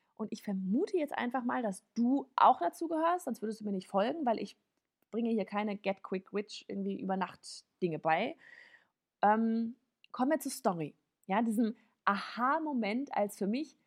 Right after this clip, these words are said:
mal wieder klar war, verlasse dich niemals auf Social Media. Wir haben, ne, wir schreiben gerade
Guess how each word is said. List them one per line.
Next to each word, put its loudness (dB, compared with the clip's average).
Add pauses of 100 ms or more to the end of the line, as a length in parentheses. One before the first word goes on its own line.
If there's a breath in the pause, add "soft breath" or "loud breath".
(160)
mal -2
wieder 0
klar 4
war, 0 (340 soft breath)
verlasse -8
dich -12
niemals -8
auf -14
Social -8
Media. -4 (760)
Wir -2
haben, 6 (500)
ne, 0
wir -2
schreiben -4
gerade -4